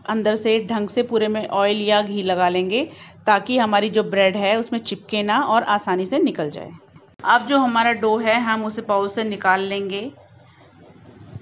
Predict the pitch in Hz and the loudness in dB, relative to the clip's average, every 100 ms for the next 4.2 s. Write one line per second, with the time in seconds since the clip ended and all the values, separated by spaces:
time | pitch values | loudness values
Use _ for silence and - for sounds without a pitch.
0 | - - - 233 247 214 214 240 269 294 | -16 -4 2 4 4 -2 -6 -2 -2 -2
1 | 220 226 247 247 247 214 220 226 220 214 | -4 -4 -2 -2 -2 0 0 0 2 2
2 | 233 240 247 277 - 208 - 226 226 254 | 2 0 0 -2 -4 -8 -4 -2 -2 -2
3 | 220 220 220 214 202 220 208 208 - 247 | -2 -4 -2 -4 -4 -4 -4 -6 -2 0
4 | 330 - | 0 -4